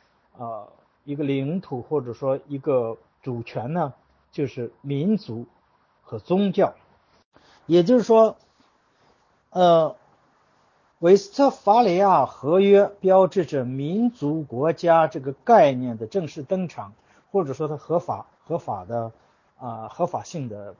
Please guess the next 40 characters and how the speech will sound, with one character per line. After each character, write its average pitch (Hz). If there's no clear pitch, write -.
被 143
确 170
认， 185
民 156
族 165
国 135
家 143
的 -
合 151
法 127
性 123
确 -
认。 135
当 208
然， 208
欧 262
洲 226
的 123
真 233
正 185
变 160
成 135
一 143
个 123
民 170
族 180
国 151
家 165
的 131
这 143
样 127
一 123
个， 117
呃， 113
这 123
个， 113
这 135
个 113
体 -
系， 190